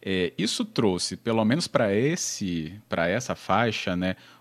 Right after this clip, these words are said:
uma notícia considerada boa. Você lê também que isso possa representar uma notícia positiva pra essa faixa dos dezoito aos vinte e quatro?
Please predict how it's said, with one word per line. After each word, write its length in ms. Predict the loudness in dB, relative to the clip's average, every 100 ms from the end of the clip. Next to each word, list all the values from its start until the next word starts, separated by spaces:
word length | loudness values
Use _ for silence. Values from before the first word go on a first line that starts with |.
| _
uma 220 | -2 2
notícia 420 | 4 2 2 -2 -2
considerada 580 | -6 -4 -2 0 0
boa. 220 | 0 0 2
Você 260 | 0 -2
lê 200 | 0 0
também 440 | -2 -2 0 0 -2
que 280 | -6 -4
isso 180 | -2 -4
possa 560 | -4 -2 -2 -2 -4 -4
representar 560 | -4 -2 -2 -2 -2
uma 120 | -2 -2
notícia 320 | -4 -8 -6
positiva 580 | -4 -4 -4 -4 -4 -4 -10 -20 _
pra 160 | 0
essa 200 | 0 -2
faixa 280 | -4 -6 -4
dos 160 | -8 -6
dezoito 320 | -6 -6 -6
aos 80 | -8
vinte 140 | -10
e 60 | -6
quatro? 320 | -8 -8 -14